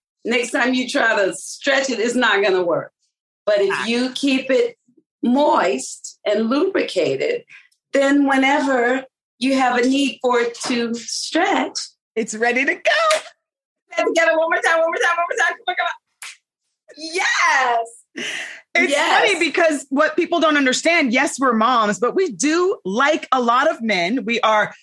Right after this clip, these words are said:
Speaker 2: still, we get, still get hot and heavy when we see a fine
Speaker 1: Yes.
Speaker 2: man. We still
Speaker 1: Yes.
Speaker 2: need to be taken care of. Like,
Speaker 1: Yes.
Speaker 2: there's things that need to be, you know, done.
Speaker 1: And you know what I found for me, Tanika? If when I meet a man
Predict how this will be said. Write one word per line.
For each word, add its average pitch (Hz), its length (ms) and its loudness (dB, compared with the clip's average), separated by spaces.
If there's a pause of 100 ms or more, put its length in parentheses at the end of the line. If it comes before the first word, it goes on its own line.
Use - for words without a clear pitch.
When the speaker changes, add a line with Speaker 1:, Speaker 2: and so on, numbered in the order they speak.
Speaker 2:
still, 311 400 0
we 269 120 0
get, 277 220 -4
still 302 280 0
get 233 160 0
hot 311 460 0
and 240 100 0
heavy 254 340 0
when 220 140 -2
we 208 80 -4
see - 160 -6
a 190 200 -2
fine 269 400 2
Speaker 1:
Yes. 233 80 0
Speaker 2:
man. 190 400 0 (260)
We 285 160 0
still 311 260 2
Speaker 1:
Yes. 302 120 4
Speaker 2:
need 294 180 -2
to 269 80 -4
be 277 240 -2
taken 285 420 -2
care 247 320 2
of. 214 300 0 (260)
Like, 254 240 2
Speaker 1:
Yes. 285 460 4
Speaker 2:
there's - 80 -12 (440)
things 370 320 0
that 285 180 0
need 262 120 -2
to 254 80 -4
be, 240 220 -10 (200)
you 370 160 0
know, 240 280 2 (100)
done. 285 540 -2 (200)
Speaker 1:
And 311 120 2
you 330 80 4
know 370 100 4
what 392 100 0
I 302 140 2 (100)
found 262 220 -2
for 220 160 -6
me, 269 320 -4
Tanika? 269 720 0
If 208 320 -8
when 190 220 4
I 285 260 2
meet 269 260 2
a 247 80 0
man 165 680 0